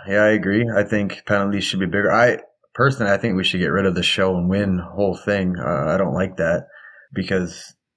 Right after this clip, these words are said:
I like guaranteed money. You know, I'm, I'm going there to do a job, <laughs> and, you know, I, I could get in there and I get ripped off by the judges. I could get cut. I, there's so many ways to lose that I, you know, I just, I don't like that,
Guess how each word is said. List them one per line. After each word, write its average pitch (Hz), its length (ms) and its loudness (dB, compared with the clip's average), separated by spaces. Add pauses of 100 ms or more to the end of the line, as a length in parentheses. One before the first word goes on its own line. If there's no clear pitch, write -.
I 90 140 2
like 104 200 2
guaranteed 98 480 -2
money. 92 380 0
You 87 80 -4
know, 87 80 0
I'm, 87 280 -2
I'm 87 140 0
going 92 240 0
there 92 160 0
to 85 120 -2
do 90 260 0
a 87 80 0
job, 92 560 -2
<laughs> - 60 -20
and, 98 600 0 (560)
you - 80 -8
know, 95 160 2
I, 85 300 0
I - 20 -2
could 92 280 -2 (360)
get 101 140 0
in 101 100 2
there 98 180 2
and 92 160 0
I 92 60 0
get 90 220 0
ripped 95 240 0
off 95 260 0
by 95 280 2
the 85 140 -4
judges. 127 440 2
I 104 100 4
could 92 220 -6
get 90 200 -2 (400)
cut. 117 240 4
I, 69 240 2
there's 98 180 -2
so 135 100 2
many 117 140 4
ways 104 280 2
to 92 120 -2
lose 98 600 0 (320)
that 90 260 2
I, 64 100 0 (120)
you 87 60 -4
know, 95 80 0
I 92 120 2
just, 95 240 -6
I 95 120 0
don't 80 200 -2
like 92 220 -2
that, 82 280 -2